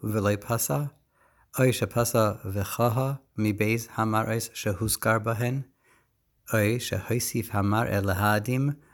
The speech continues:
ולהוריק ולא פסע, יכבס מקום הנגע ויזכיר שבעת ימים שניס, ובסוף שבוע שני, שהוא יום י"ג רואה. אם כהה למראה שלישי,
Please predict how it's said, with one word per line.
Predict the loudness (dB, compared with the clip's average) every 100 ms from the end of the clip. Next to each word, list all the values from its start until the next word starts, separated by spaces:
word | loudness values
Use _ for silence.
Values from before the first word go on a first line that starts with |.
| _ -2
ולהוריק | 0 2 0 0 -2 -6 -12 _ -14
ולא | -4 0 0 0
פסע, | -2 -2 -2 -2 -4 _ _ _ _ _ _ _ _ -4
יכבס | -2 0 0 0 -2 -2 -2
מקום | -2 -2 -2 0 0
הנגע | 2 2 2 2 0 -2 -8 _ _ _ -2
ויזכיר | 2 2 0 -2 0
שבעת | 0 0 0 0
ימים | -2 0 -2
שניס, | -2 0 0 -2 -8 -14 _ _ _ _ -2
ובסוף | 0 2 2 0 0
שבוע | -4 -2 -2 -2
שני, | 0 2 2 0 -4 _ _ -8
שהוא | -2 0 2
יום | 2 2 0 -2 -2
י"ג | -2 0 2 2 2 0 -6 -4 2
רואה. | 2 2 -2 -8 -14 _ _ _ _ _ _ 2
אם | 2 2 0
כהה | 0 2 0 -2
למראה | -2 0 2 0 -2 -4
שלישי, | -4 -4 -2 0 0 0